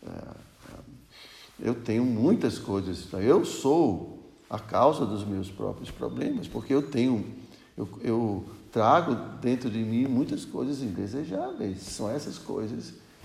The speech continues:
que atrapalham minha vida. E quando eu vou trabalhando tudo isso, eu vou me libertando. Então, eu vou desenvolver nista, é estabilidade.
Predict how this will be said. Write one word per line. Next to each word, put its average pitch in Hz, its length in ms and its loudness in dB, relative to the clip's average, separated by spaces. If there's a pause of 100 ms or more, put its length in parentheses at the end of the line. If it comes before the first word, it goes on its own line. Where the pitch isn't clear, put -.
(240)
que 110 540 -6 (220)
atrapalham 107 640 -2
minha 143 220 2
vida. 262 460 2 (1800)
E 113 60 0
quando 139 220 4
eu 143 80 8
vou 135 300 4
trabalhando 117 680 4
tudo 117 240 -2
isso, 131 480 2 (1160)
eu 131 140 4
vou 107 580 -2 (340)
me 127 120 6
libertando. 180 840 2
Então, 107 380 -2
eu 113 160 2
vou 113 260 -2
desenvolver 110 880 -4
nista, 120 500 -2 (300)
é 101 100 0
estabilidade. 214 920 0